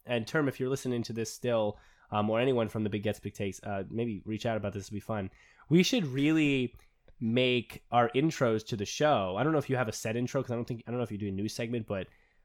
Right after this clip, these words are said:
um, like, our, our intros to the show should lead with some sort of, like,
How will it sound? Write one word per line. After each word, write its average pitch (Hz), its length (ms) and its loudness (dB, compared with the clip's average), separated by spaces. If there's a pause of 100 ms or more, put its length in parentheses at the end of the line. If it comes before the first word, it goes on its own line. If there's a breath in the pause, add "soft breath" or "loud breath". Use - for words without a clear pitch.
(140)
um, 98 380 0 (120)
like, 120 340 0
our, 123 100 4 (160)
our 131 120 2
intros 160 340 2
to 135 60 -4
the 120 60 0
show 135 300 2
should 107 340 -4
lead 123 380 0
with 107 160 -2
some 113 220 -2
sort 117 260 -2
of, 104 140 -4
like, 107 400 -2